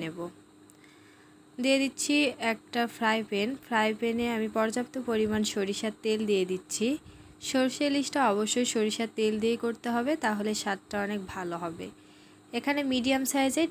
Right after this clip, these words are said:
তিনটা পেঁয়াজ আমি বেটে নিয়েছি, বেটে এটা কাঁচা গন্ধ দূর না হওয়া পর্যন্ত এটাকে আমি রান্না করতে থাকবো। হালকা একটু কালারের জন্যে একটু মরিচের গুঁড়া আর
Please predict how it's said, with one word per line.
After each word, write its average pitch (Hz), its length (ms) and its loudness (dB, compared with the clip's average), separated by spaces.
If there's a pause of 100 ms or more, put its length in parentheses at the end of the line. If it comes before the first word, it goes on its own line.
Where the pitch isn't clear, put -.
তিনটা 233 260 2 (120)
পেঁয়াজ 233 260 2 (100)
আমি 214 200 0
বেটে 208 300 2
নিয়েছি, 190 360 0 (1400)
বেটে 233 400 4 (2250)
এটা 269 200 -2
কাঁচা 262 300 6
গন্ধ 294 200 2 (160)
দূর 247 180 6 (200)
না 226 160 8
হওয়া 226 220 6
পর্যন্ত 226 380 0 (120)
এটাকে 220 260 0 (100)
আমি 233 120 4 (100)
রান্না 190 300 2
করতে 185 200 -4 (100)
থাকবো। 185 320 -4 (340)
হালকা 262 340 0
একটু - 140 -8 (120)
কালারের 233 520 4
জন্যে 269 340 0 (200)
একটু - 260 -10 (120)
মরিচের 254 440 2
গুঁড়া 269 240 2
আর 285 60 0